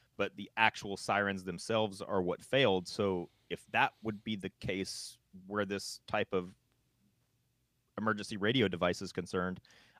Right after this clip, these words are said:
I would assume that the emergency signal would be beamed out, you know, using,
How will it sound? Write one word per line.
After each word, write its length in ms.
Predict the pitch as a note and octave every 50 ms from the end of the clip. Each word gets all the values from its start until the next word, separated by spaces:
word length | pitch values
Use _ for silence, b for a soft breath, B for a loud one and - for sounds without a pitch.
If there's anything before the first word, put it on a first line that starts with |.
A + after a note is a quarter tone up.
| b b
I 120 | - G#2+ A2
would 160 | G2+ G2+ F2+
assume 640 | E2 - - - - G3 A3 E3 A#2 F#2+ G2 A2+ A#2+ - _ _ _ _ _ _ _ _ _ -
that 260 | G2 G2+ G2 F#2 - _ _ _ _ _ _ _ _ _ _ _ _ -
the 200 | G#2+ G2 F#2 -
emergency 480 | F#2 G2 G#2 G#2+ G2+ G#2+ G2 - - G2
signal 440 | - - A#2 A#2 A2+ A2 G2 F#2+
would 160 | G2 G2 F#2 F#2
be 160 | G#2 F#2+ E2+ D#2+ - -
beamed 340 | - A#2+ A#2+ B2 A#2 G#2+ G#2
out, 280 | G#2 A2+ A2+ A2 G#2+ _ _ _ _
you 80 | - G2+
know, 120 | F#2+ F2+
using, 520 | F2+ F#2 F#2 G2+ G2+ F#2+ G2 F#2 F2+ F2+